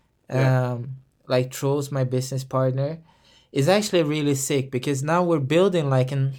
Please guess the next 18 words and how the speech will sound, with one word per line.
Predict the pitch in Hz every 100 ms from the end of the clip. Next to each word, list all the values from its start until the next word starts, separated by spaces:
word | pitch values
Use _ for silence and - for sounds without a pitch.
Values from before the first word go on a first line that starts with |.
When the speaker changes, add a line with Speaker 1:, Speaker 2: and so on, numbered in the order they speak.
| _ _ 131
Speaker 2:
our | 139
own, | 156 165 160 160 175
own | 170 165 160
ad | 147 143 135 127
agency | 123 113 113 107 117 147 208 _ _ _ _ -
Speaker 1:
Nice. | 101 95 131
Speaker 2:
that | 147 143
we | 143 139
hopefully | 131 165 170 156 139
can | 135 139
be | 135 139
able | 135
to | 131 127
use | 135 147 135
in | 127
the | 120
future. | - 180 185 - 113 107 131 _ _ _ _ _ _ -
Um, | 127 123 123 117 113